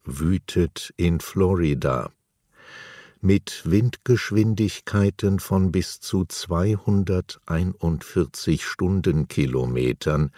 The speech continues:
ist Hurrikan Ian an der Westküste des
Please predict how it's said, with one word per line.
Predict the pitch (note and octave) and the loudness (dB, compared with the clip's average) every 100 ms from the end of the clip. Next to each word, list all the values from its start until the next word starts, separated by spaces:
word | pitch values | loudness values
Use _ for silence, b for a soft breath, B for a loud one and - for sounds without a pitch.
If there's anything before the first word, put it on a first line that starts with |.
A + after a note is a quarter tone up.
| B B | B B
ist | - F2+ - - - | -2 0 0 -4 -2
Hurrikan | G#2+ G#2 G#2 - G#2 F#2+ F2+ | 0 2 0 0 2 2 2
Ian | - F#2+ G2 G#2 A#2 A2+ - - | 2 2 4 2 0 -2 -6 0
an | F#2 F#2 | 2 4
der | F2 F2+ E2+ D2+ | 4 2 2 0
Westküste | F#2+ - - - E2 - - E2+ C#2+ | -2 -4 -16 -2 0 0 0 0 2
des | D#2 - | 2 0